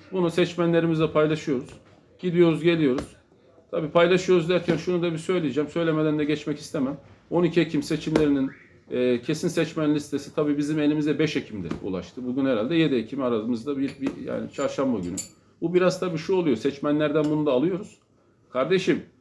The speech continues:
siz bize niye bu noktada bugün geliyorsunuz? Altı aydır neredeydiniz? Biz altı aydır seçmen listesine beş Ekim'de elimize geçirdik.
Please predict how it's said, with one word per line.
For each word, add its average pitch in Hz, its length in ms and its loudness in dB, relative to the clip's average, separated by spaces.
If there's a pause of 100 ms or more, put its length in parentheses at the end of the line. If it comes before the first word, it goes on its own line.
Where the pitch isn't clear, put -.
(160)
siz 139 340 -4
bize 143 440 4
niye 160 300 4
bu 220 80 6
noktada 170 480 4
bugün 147 260 2
geliyorsunuz? 123 580 2 (100)
Altı 139 280 2
aydır 165 260 4
neredeydiniz? 123 640 2
Biz 139 160 -4
altı 160 280 4
aydır 147 180 4
seçmen 151 440 -2
listesine 143 400 -2
beş 160 180 0
Ekim'de 92 300 -8
elimize 82 280 -8
geçirdik. - 380 -20